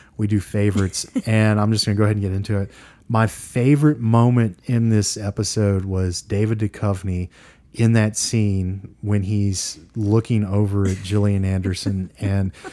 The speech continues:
Speaker 1: he's got that real wry smile on his face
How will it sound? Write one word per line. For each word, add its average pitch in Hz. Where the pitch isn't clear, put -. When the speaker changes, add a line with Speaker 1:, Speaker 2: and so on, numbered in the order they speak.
Speaker 1:
he's 123
got 123
that 104
real 117
wry 101
smile 98
on 92
his 87
face 90